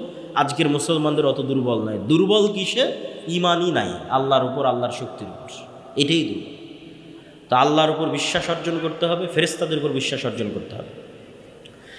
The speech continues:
আগামী ছয় ও সাত নভেম্বর আল জামিয়া সালাফিয়া ডাঙ্গিপাড়া পবা রাজশাহীতে সালাফি কনফারেন্স।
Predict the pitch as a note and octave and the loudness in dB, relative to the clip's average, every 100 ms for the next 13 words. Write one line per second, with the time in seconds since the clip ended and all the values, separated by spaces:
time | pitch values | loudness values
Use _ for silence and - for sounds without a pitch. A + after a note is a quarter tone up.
0 | - - C3 D3 D#3 F3 F#3 - D#3+ E3+ | -20 -4 4 4 4 0 0 -2 2 4
1 | F#3+ - - D#3 D#3 D3+ C#3+ D#3 D3+ A#2 | 4 0 2 2 2 -2 0 -2 0 0
2 | F#2 - - - - - - C#3 C#3+ D#3 | 0 -8 -12 -14 -14 -16 2 2 6 4
3 | E3 F3+ - D#3+ D#3+ D#3+ E3+ C#3+ C#3+ D3+ | 4 0 0 2 2 2 2 4 4 2
4 | D#3 D#3 D#3 D3+ D3 D3+ C#3 C3+ - D#3 | 0 2 2 2 4 6 4 2 -2 -2
5 | D#3 - C3+ C3 C3+ A#2+ - G2 - - | -4 -2 0 0 -2 -4 -2 -4 -4 -12
6 | - | -14